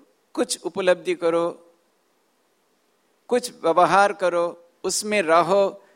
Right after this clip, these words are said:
धीरे-धीरे अगले चलो। धर्म, अर्थ, काम, मोक्ष। You go, don't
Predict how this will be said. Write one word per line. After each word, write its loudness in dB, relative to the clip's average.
धीरे-धीरे 2
अगले 0
चलो। -16
धर्म, 0
अर्थ, -2
काम, -6
मोक्ष। -12
You -4
go, 6
don't -2